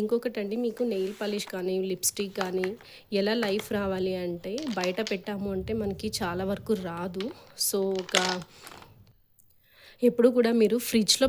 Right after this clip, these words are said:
పెట్టేసుకోండి, ఇలా ఏదైనా బాక్స్లో కానీ. So, అలా పెట్టుకున్నారు అంటే మనకి, ఆ, లైఫ్ అయితే బాగొస్తాయన్నమాట. ఎప్పటికీ ఏమీ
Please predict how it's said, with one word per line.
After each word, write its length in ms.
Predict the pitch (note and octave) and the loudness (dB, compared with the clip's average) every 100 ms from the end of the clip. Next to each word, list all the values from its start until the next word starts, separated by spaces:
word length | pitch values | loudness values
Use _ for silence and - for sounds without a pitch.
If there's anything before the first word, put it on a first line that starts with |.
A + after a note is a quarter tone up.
| C4 | 2
పెట్టేసుకోండి, 760 | A3 G3 - - F#3 F#3+ F#3 D#4+ B3 | -2 -2 -4 -2 -2 -2 -2 0 0
ఇలా 160 | G3+ G3 G3 | 2 2 0
ఏదైనా 280 | F#3+ G3 G3 F#3+ | 0 -2 -2 -2
బాక్స్లో 360 | F#3 - G#3+ G3 G3+ | -4 -2 -2 -2 -2
కానీ. 300 | G3+ G3 F#3 G#3 - - - - | 0 0 0 -4 -8 -18 -18 -10
So, 80 | - G#3+ | -2 0
అలా 120 | G3+ G3+ | 0 -2
పెట్టుకున్నారు 600 | F#3+ - G#3 G#3+ G#3 F#3+ G3 F#3 | -6 -4 0 0 0 -2 -2 -2
అంటే 280 | F#3 A#3+ G#4 G#4+ - - | -4 0 0 0 -6 -6
మనకి, 320 | G3+ F#3+ F#3+ D#4+ G4 A#3+ G3 | -2 -2 -4 -6 -4 -4 -4
ఆ, 20 | F#3+ F#3+ F#3+ F#3 - A3 | -4 -6 -8 -10 -2 0
లైఫ్ 200 | G#3 G#3+ G#3 | 0 0 -2
అయితే 160 | G#3+ G3 F#3+ | -2 -4 -4
బాగొస్తాయన్నమాట. 760 | F#3+ G#3+ - G#3+ G3 F#3+ F#3+ B3 C#4 G3 | -2 -4 -2 -2 -2 -4 -6 -4 -4 -4
ఎప్పటికీ 380 | - G3+ G3 A3 G3 F#3+ | -4 -6 -4 -4 -2 -4
ఏమీ 160 | G#3+ | -6